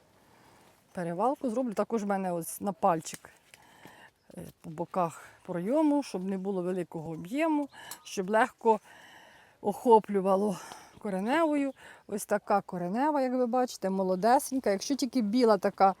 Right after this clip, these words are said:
коренева, це молоді кореневі, корінчики, які називаються всасуючими. Це дуже добре, тому що коли вони вже жовкнуть,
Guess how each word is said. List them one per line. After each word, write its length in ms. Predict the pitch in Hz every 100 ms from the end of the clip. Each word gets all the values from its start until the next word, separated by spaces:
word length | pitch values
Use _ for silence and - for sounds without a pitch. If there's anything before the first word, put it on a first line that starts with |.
| - - - -
коренева, 600 | - 214 202 180 180 208
це 180 | 202 247
молоді 720 | 247 233 233 214 277 302 294
кореневі, 640 | - 226 214 220 247 233 190
корінчики, 600 | - 233 285 - 226 214
які 380 | 208 - 247 - - - -
називаються 460 | 196 220 226 -
всасуючими. 920 | 196 - 175 175 - 247 - 285 285 294 - -
Це 160 | - 214
дуже 280 | 220 269 208
добре, 520 | 190 190 214 254 285 - - -
тому 260 | 233 247
що 220 | 240 - 208
коли 300 | 233 240 226
вони 300 | 208 220 180
вже 300 | 196 196 185
жовкнуть, 600 | 175 240 330 - 359